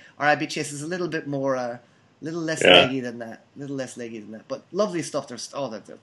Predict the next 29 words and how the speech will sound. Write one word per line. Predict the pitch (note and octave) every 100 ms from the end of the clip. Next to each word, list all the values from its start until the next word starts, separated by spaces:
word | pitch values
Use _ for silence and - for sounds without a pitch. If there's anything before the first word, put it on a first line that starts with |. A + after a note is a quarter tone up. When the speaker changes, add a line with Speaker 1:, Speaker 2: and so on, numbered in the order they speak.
| -
Speaker 1:
Tarna | E3 F3+ F3
one, | E3+ E3 C#3
Va-, | B2
Vampirella. | C3+ B2 - E3 E3 D#3+ D#3 D3
Speaker 2:
Nice, | D3 - - -
Speaker 1:
She- | D3
Speaker 2:
nice | - -
Skeletor | C#3+ D#3+ B2 G#2+ F2
there, | E2+ A2 E3+
Speaker 1:
She-Ra, | - D3+ D#3+ -
Speaker 2:
you | -
Speaker 1:
yeah, | A2
Speaker 2:
know. |
Speaker 1:
we | D#3+
got, | C#3+ E3+ -
well, | D3+ D#3 D#3
I | A3+
don't | C4
know |
why | D4 F4
they're | F4
showing | D#4+ D#4
that | D4
again, | A3+ C#3 E3+
'cause | F#3+
we've | G3 G3
already | G#3 G#3
seen | - A#3 G#3+
that. | C3+ A#2